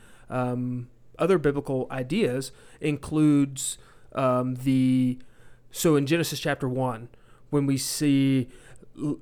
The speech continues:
God makes man in his image, and he says, "Let him have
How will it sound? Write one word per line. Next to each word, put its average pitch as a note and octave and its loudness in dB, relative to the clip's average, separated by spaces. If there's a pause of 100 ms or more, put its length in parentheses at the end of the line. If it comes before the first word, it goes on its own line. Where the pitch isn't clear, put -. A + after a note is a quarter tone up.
(140)
God D#3+ 4
makes E3 0
man D#3 0
in C#3+ -2
his C#3+ 0
image, D3 0
and C3+ -6
he C#3+ -2
says, B2+ -4
"Let D#3 -4
him D#3 -4
have D3+ -4